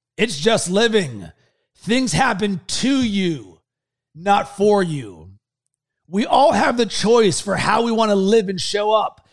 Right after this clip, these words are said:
every single day. So I'll ask you, would you rather live life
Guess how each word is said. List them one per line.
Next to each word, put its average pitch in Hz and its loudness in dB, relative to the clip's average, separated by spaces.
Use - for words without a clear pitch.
every 208 -2
single 208 -2
day. 160 0
So 214 0
I'll 220 2
ask 254 -2
you, 123 -8
would 196 -4
you 277 2
rather 262 0
live 233 2
life 214 -2